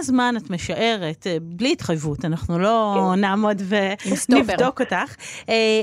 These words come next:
Speaker 1: עוד כמה זמן את משערת נוכל לשתות באמת, אה, כל צרכן בבית את כוסות החלב האלה שיצאו מן המעבדה, אה, כאלה שלא נרגיש בהבדל וכאלה שהן מהונדסות במדויק?
Speaker 2: אז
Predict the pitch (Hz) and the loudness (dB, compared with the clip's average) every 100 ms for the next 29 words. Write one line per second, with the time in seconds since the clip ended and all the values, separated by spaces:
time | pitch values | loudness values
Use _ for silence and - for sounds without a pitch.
0 | - 247 - 240 277 440 359 339 294 262 | 0 -4 0 0 0 0 0 2 2 2
1 | 240 240 233 190 214 247 - 208 220 208 | 2 2 2 2 0 -2 -2 -4 0 0
2 | 185 208 214 - 208 208 202 202 285 294 | 2 0 -2 0 0 2 0 -2 -2 0
3 | 285 247 240 233 190 220 240 196 - 214 | -4 0 2 2 2 -2 -2 -10 -8 -4
4 | 247 226 226 208 190 202 208 196 190 190 | -2 -4 -4 -2 0 0 0 0 0 -4
5 | 180 - 214 202 - - - 220 226 214 | -6 -2 -2 -2 -16 -12 -2 2 2 2
6 | 185 180 180 247 277 - 208 202 - 196 | 0 -2 0 2 2 0 -2 -2 -2 -2
7 | 240 - 196 226 214 214 - 202 185 233 | -2 0 -2 0 0 -4 -2 -2 0 0
8 | 240 202 190 196 202 190 190 190 185 190 | 0 -2 -2 -4 -2 -2 2 2 2 0
9 | 190 180 190 185 190 180 202 - - - | -2 -2 -2 0 0 0 -4 -12 -20 -20
10 | - - - - _ _ _ _ 185 | -20 -20 -20 -20 _ _ _ _ -10